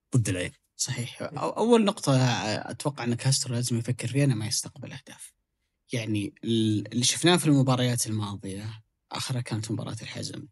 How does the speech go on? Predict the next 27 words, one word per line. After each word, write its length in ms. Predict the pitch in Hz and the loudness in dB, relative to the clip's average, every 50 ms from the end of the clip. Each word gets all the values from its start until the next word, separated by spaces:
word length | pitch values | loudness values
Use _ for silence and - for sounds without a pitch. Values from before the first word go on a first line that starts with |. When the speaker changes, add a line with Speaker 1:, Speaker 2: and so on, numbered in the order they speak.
| - - | -12 -6
Speaker 2:
مباراة 300 | 107 120 117 117 110 - - | -2 0 0 0 0 -2 -4
العين، 340 | 110 107 - 104 92 - - _ _ - - - _ _ _ _ - | -6 -6 -6 -8 -8 -8 -12 _ _ -20 -20 -20 _ _ _ _ 0
إن 80 | 127 123 | 2 4
الوصول 320 | 120 123 123 - - 170 | 4 4 2 4 4 6
إلى 160 | 156 135 123 117 | 6 6 4 4
مرماك 380 | 113 117 120 123 131 131 127 | 2 2 2 4 4 4 2
سهل 320 | - - 127 120 110 101 95 | 2 0 0 0 0 0 -2
جدًا، 420 | - - - - - 113 110 117 - - | -4 -4 -4 -8 -6 -6 -6 -8 -8 -6
فبالتالي 500 | 113 113 107 - - 139 147 151 151 143 | -6 -6 -4 2 4 4 6 6 6 6
هذه 280 | 147 147 147 139 139 | 6 4 4 2 2
أول 280 | 139 - 170 170 156 139 | 0 2 2 4 6 4
مشكلة 280 | 147 147 - - 147 | 4 4 2 2 2
أنت 120 | 131 - 131 | 2 2 4
لازم 280 | 143 147 143 143 127 | 2 2 2 2 -2
تعالجها 480 | 117 - - - 117 123 135 135 139 165 | -2 -4 -4 -2 0 0 0 2 0 0
قبل 180 | 165 185 180 185 | 0 0 0 2
ما 80 | 165 139 | 0 0
تفكر 280 | - - 139 - 131 | 0 -2 -4 -4 -4
في 100 | - - | -6 -6
الجانب 340 | 107 101 113 104 107 - - | -6 -4 -4 -4 -6 -6 -8
الهجومي. 440 | 104 113 110 - 101 101 101 - - - - - - - _ _ _ - - | -10 -10 -8 -6 -4 -4 -6 -6 -8 -14 -20 -20 -20 -20 _ _ _ 0 4
أنا 120 | 170 175 | 6 6
متأكد 340 | 165 156 143 175 - - 151 | 6 6 4 2 0 2 4
أن 60 | 147 | 6
النصر 280 | 135 139 139 - 123 113 | 6 6 4 2 0 -2
بيسجل 360 | 110 113 - 104 - - 123 | -2 -2 -2 -4 -6 -8 -10
هدف 240 | 113 117 - - | -10 -10 -12 -16